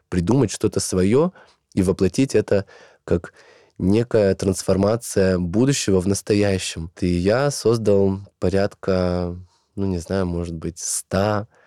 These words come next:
различных татуировок, и создатель бренда Tattoo Sweaters Аня Смехина курировала проект. Она выбрала несколько татуировок и перенесла их на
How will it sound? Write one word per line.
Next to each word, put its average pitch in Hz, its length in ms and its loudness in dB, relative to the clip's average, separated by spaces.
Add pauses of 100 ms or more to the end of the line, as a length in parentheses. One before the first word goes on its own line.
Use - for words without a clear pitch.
(160)
различных 95 680 -2
татуировок, 98 880 0
и 90 460 -4 (140)
создатель 95 600 0
бренда 98 380 0
Tattoo 92 240 -6
Sweaters - 800 -4 (200)
Аня 92 320 0
Смехина 98 640 -2 (180)
курировала 95 920 2
проект. 98 480 -2
Она 90 680 -2 (100)
выбрала 190 420 2
несколько 92 520 0
татуировок 95 760 -2
и 87 380 -4 (540)
перенесла 90 560 2
их 92 240 -2
на 85 680 -4